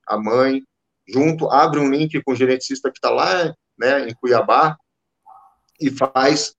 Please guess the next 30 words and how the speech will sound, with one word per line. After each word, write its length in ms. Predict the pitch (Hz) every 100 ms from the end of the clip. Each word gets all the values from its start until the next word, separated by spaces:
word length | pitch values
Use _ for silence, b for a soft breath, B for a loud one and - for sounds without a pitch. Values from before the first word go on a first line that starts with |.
| -
a 80 | 113
conexão, 640 | 135 135 135 - 104 87 _ -
né? 240 | 120 147 B B B -
E 100 | 127
aí 440 | 127 151 190 - _
o 100 | 120
geneticista 480 | 127 131 135 143 156
orienta 720 | 143 143 190 208 165 117 95 _ _
o 80 | -
pediatra 720 | 131 120 123 160 160 107 95 _ _
ou 220 | 113 147 147
o 40 |
médico 280 | 135 139 120
de 80 | -
família 520 | 107 120 175 139 - _ b -
em 80 | 123
relação 440 | 139 135 151 156
ao 200 | - 156
que 140 | -
ele 300 | 202 208 208
precisa 440 | 214 190 - 190 185
saber 280 | 180 165 175
do 80 |
exame 280 | 165 165 160
físico 400 | 156 180 170 -
daquela 300 | 123 120 120
criança, 460 | 117 110 127 139 - _ _ _ _ _ _ _ 104
né? 220 | 120 - _ _ _ -
E 100 | 123
aí 420 | 123 135 160 170